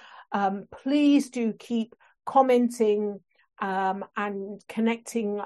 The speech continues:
with me. It's always Janice B Gordon on all of the channels, whether it's TikTok, Instagram, uh, LinkedIn. Um, please do, uh, comment and, uh, connect with me. Thank you so much. It's been a privilege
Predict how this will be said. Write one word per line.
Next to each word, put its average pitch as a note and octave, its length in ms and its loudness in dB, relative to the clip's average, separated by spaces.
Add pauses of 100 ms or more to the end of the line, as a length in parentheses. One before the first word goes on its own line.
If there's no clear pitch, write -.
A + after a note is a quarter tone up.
(140)
with G3+ 320 -2
me. F#3+ 480 -8 (180)
It's G#3 260 -4
always A3+ 420 2
Janice G3 360 -6
B G3+ 220 -12
Gordon F#3+ 340 -2
on F#3 280 -10
all A3+ 300 4
of F#3 120 -6
the G3 60 -12
channels, F#3+ 500 -8
whether E3+ 220 -8
it's - 180 -12
TikTok, - 520 -10
Instagram, F3 680 -8 (420)
uh, F#3 300 -2
LinkedIn. F#3+ 1080 -2
Um, E3+ 460 -4 (380)
please B3 400 -2
do, G#3 180 -4 (220)
uh, F3+ 160 0 (120)
comment F#3 600 -6 (160)
and, F3+ 480 -8
uh, F3 320 -6 (140)
connect F3+ 440 -10
with E3+ 200 -12
me. E3 260 -8 (580)
Thank C4 300 0
you B3 100 2
so A#3+ 300 4
much. A#3+ 320 0
It's - 120 -12
been A3+ 200 -4
a G#3 60 -4
privilege A#3 880 0